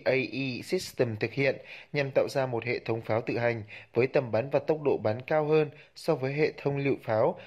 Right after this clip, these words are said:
M một không chín Paladin được đưa vào trang bị từ năm một nghìn chín trăm sáu mươi ba. Phiên bản mới nhất của dòng này là mẫu M một không chín A bảy Paladin của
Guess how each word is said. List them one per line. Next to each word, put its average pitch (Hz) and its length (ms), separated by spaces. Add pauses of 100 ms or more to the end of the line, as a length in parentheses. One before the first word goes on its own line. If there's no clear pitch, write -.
(160)
M 120 320
một 113 200
không 127 200
chín 120 380
Paladin 135 420 (280)
được 123 180
đưa 139 180
vào 123 160
trang 123 260
bị 123 200
từ 113 80
năm 120 180
một 113 60
nghìn 107 240
chín 110 180
trăm 120 240
sáu 110 160
mươi 131 140
ba. 127 280 (1040)
Phiên 160 260
bản 110 240
mới 107 120
nhất 165 220
của 110 160
dòng 107 240
này 110 260 (260)
là 139 120
mẫu 139 200
M 143 340
một 117 200
không 135 200
chín 120 280
A 127 140
bảy 113 260 (100)
Paladin 120 420
của 107 200